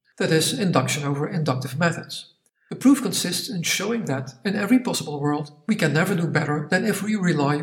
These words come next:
on meta-induction. The second part of the demonstration then consists of an application of meta-induction to incontrovertible empirical findings about the past predictive accuracy of our actual inductive practices, as compared to various non-inductive methods.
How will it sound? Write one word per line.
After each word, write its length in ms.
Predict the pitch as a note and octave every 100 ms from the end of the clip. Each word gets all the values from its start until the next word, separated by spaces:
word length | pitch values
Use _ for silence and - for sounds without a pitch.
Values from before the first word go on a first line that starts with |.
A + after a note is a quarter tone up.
| F3
on 180 | E3+
meta-induction. 680 | C#3+ C3+ - D#3 B2+ B2+ - - _ _
The 60 | -
second 280 | A#3+ B3+ A#3+
part 180 | C#3+
of 100 | C#3+
the 80 | E3+
demonstration 680 | D3 C#3 C#3+ - C#3 C#3 D#3+
then 160 | D3 C#3+
consists 540 | D3 - E3 D#3 -
of 140 | A#3 E3
an 100 | F3+
application 580 | F#3+ - E3+ - -
of 140 | G3 D3
meta-induction 800 | D3+ D#3+ G#3 D3 C3 - E3+ - -
to 80 |
incontrovertible 1000 | C4+ A#3 A3 E3+ D3 B2+ E3 E3+ E3 D#3+
empirical 400 | - E3 D#3+ E3
findings 560 | D3+ - D3 D3 D#3 D#3
about 180 | C#3+ C3
the 60 |
past 380 | - E3 F3 -
predictive 440 | D#3 D3 C#3+ D#3 -
accuracy 680 | F#3 E3+ D#3 D3+ D#3+ D#3 -
of 100 | F3+
our 300 | C#3 - - -
actual 320 | F#3 - F3+
inductive 440 | F#3 D3 B2+ - -
practices, 500 | C#3 B2 - - - - _
as 140 | A3+ G#3+
compared 380 | F3+ - C3 C#3
to 80 |
various 340 | D3 C#3+ E3 D#3+
non-inductive 640 | D#3 F3+ F3 C3+ B2+ -
methods. 460 | C3+ C#3 - -